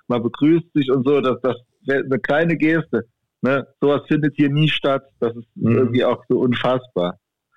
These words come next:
Speaker 2: Ja, es ist, ist, ist eben schade, aber gut, äh, so, so, so ist das eben bei dem Verein und,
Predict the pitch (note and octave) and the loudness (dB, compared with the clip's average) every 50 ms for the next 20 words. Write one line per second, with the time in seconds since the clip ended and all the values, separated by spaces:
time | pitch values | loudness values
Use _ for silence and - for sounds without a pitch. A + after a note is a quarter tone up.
0 | _ _ _ _ - - - A2+ C3 C#3+ C#3+ A#2+ - - D3 - - - - G#3 | _ _ _ _ -12 -8 -4 -2 -2 0 0 -2 -2 -4 -6 -8 -8 -8 -6 -6
1 | D3+ - - - - - - G#3+ F3 C#3+ - - - - - C#3+ C#3+ C3 - - | -6 -6 -8 -12 -16 -8 -4 0 0 0 0 -4 -4 -2 2 2 4 4 2 0
2 | A#2 G#2 G#2+ B2 C#3 D3 C#3+ C#3 C3+ B2 B2 B2+ B2+ C3 C3 B2 C3 D3 C#3+ C3+ | 0 0 0 0 2 2 2 2 2 2 2 2 2 2 0 0 0 0 0 2
3 | D3 D3 C#3+ C3+ C3 B2+ B2+ C#3+ C#3 - C#3+ - - C#3 C3+ C3+ - - C3+ C3 | 0 0 2 0 0 2 0 0 0 0 -4 -4 -2 -2 -2 -2 0 0 0 2
4 | C#3 C3 - - D3+ D3 D3 D3 C#3+ C#3 C#3+ C#3+ C#3 C3 B2 C3+ - - C#3 B2+ | 0 0 0 0 0 0 2 2 4 6 6 6 6 4 4 0 -2 -2 0 2
5 | B2+ C#3 C#3 C3+ C3 A#2+ A#2+ A#2 A#2+ B2 C3 C3+ C3 B2+ A#2+ A#2 A#2+ A#2 A#2 | 4 4 4 2 2 0 0 0 0 2 2 4 4 4 4 4 2 2 0